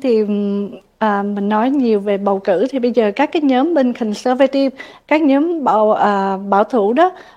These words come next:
họ đang muốn bảo vệ những người mà lớn tuổi, những người cao niên nhiều hơn, như là một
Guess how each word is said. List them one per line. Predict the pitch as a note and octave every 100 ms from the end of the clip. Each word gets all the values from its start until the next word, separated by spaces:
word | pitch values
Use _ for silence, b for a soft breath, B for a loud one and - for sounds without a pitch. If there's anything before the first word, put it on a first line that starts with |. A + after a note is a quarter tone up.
| B
họ | A#3 F#3+ F#3+ G#3
đang | A3+ B3+ B3 B3 B3 A#3+ A#3 A#3 b b _
muốn | B3+ C#4 F4+ C4+
bảo | G#3+ G#3
vệ | A#3+ G3 G3
những | G#3 G3+ B3+
người | C#4 A3 G3+
mà | G3+ G3+ F#3+ G3
lớn | F#3+ A3 C#4+ -
tuổi, | G3+ A#3
những | C#4+ B3
người | B3+ G#3
cao | G3+ A#3
niên | B3 B3 A#3
nhiều | G#3+ G3
hơn, | C4 C4+ B3+ B B B
như | C4 B3+
là | A#3+ G#3
một | G#3 G3+ G3 G3